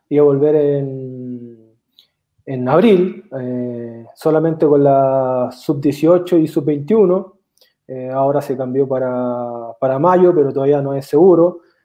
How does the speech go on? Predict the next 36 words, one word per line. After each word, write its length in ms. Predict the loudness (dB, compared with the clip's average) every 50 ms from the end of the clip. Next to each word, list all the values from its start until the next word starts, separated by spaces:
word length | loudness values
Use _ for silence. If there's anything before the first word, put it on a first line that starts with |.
| _ _ _ _
Pero 200 | -4 -2 0 0
nosotros 260 | 0 0 2 4 4
ya 60 | 2
estamos 280 | 4 2 0 0 0 0
trabajando, 1200 | 2 2 2 2 2 0 0 0 0 -2 0 2 2 2 2 2 2 2 2 2 0 0 -2 -4
estamos, 1120 | -8 -12 _ -8 -8 -8 -6 -8 -8 -8 -8 -8 -8 -10 -12 -12 -14 -16 -18 _ _ _ _ -20
eh, 400 | -18 -16 -16 -16 -16 -18 -20 -16
yo 120 | -16 -14 -10
creo 140 | -10 -10
que 60 | -10 -10
en 40 |
estos 280 | -14 -12 -10 -12 -10 -6
días, 460 | -2 0 2 2 2 2 2 -2 -4 -6 _
si 220 | -18 -10 -8 -6
bien 200 | -4 -4 -6 -6
tenemos 260 | -8 -8 -6 -6 -4
una 120 | -4 -4 -2
casa 300 | -4 -4 -4 -4 -6 -2
club 240 | 0 0 0 0 0
donde 420 | -4 -6 -6 -6 -6 -6 -8 _ _ _ _ _ _ -6
hay 120 | -4 -2
varios 260 | 0 2 2 2 2 2
jugadores 360 | 2 4 4 4 4 2 -2
que 380 | -2 0 0 2 2 0 -2
están 220 | -6 -8 -8 -6 -6
en 80 | -6
el 100 | -6 -6
primer 220 | -8 -8 -6 -4 -6
equipo, 540 | -4 0 0 2 2 4 2 2 0 -2 _ _ _ _ _ _ _ _ _ -10
eh, 180 | -6 -6 -2
ya 120 | 0 0 -2
estamos 360 | 0 0 0 0 0 0 0
preparando 480 | -2 -2 0 2 2 2 2 2 2 2
las 120 | 4 4
otras 280 | 2 2 2 0 -4 -2
casas 340 | -2 -2 -2 -2 -2 -6 -6